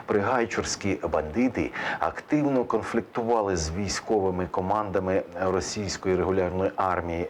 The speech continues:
які за наказами командира Дніпровської лінії генерал-майора Миколи Ланова переслідували цих негідників і очищали від них розкішний і багатий, але порожній і безлюдний степ.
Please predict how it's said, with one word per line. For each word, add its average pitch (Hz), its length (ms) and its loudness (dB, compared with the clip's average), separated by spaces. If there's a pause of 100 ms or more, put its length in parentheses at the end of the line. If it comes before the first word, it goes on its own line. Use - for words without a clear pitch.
які 92 460 0
за 90 180 0
наказами 87 680 -2 (280)
командира 92 560 2
Дніпровської 90 720 -2
лінії 90 340 -2
генерал-майора 87 1040 0
Миколи 87 560 0
Ланова 123 640 2 (480)
переслідували 101 840 2
цих - 380 -2
негідників 92 720 -2 (100)
і 95 80 0
очищали 85 640 2
від 80 200 -2
них 95 260 0
розкішний 101 720 -2
і 104 40 -6
багатий, 98 560 0
але 82 240 0
порожній 101 680 0
і 85 80 0
безлюдний 71 640 -2
степ. - 260 -2